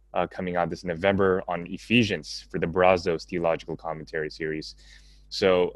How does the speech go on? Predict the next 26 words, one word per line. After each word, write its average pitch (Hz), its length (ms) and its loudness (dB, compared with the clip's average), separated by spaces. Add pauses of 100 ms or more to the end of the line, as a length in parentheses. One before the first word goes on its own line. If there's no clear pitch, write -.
this 117 200 -2
is 131 80 -2
something 107 240 2
that 85 320 4
we'd 98 140 0
love 95 200 6
to - 80 -20
think 95 180 -2
about, 82 360 4
you 87 80 -6
know, 87 80 2
what 92 280 4
is 104 140 2
the 95 80 -6
relationship 92 380 2
between 90 320 -6
theology, 95 800 4 (420)
tradition, 95 540 0
and 80 120 -12
scripture 104 460 0
and 87 140 0
exegesis? 90 840 -2 (480)
And 90 280 2
as 92 160 0
Christian 101 340 -2
theologians 92 800 2